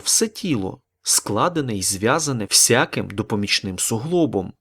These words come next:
у міру чинності кожного окремого члена чинить зріст тіла на будування самого себе любов'ю. Отже, говорю я це і свідкую в Господі, щоб ви більш не поводилися, як поводяться погани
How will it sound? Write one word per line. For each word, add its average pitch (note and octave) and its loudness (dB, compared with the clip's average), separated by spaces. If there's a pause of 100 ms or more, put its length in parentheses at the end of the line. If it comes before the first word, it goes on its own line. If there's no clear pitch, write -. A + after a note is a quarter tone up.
у E3 2
міру F#3+ 2
чинності - 0
кожного B2 0
окремого G#2 -2
члена A#2+ 0
чинить D3+ 2
зріст A2 -2
тіла B2+ 0
на F#2+ 0
будування G2+ -2
самого F#2 0
себе F2+ -2 (120)
любов'ю. A#2 -2 (440)
Отже, C#3 6 (100)
говорю G#2 0
я F3 -4
це G2+ 0
і - -2
свідкую B2 0
в F#2 -2
Господі, G2 0
щоб - 4
ви G#3+ 2
більш E3+ 0
не C#3+ 2
поводилися, C3 2
як A#2+ 0
поводяться A2+ 0
погани C3+ -2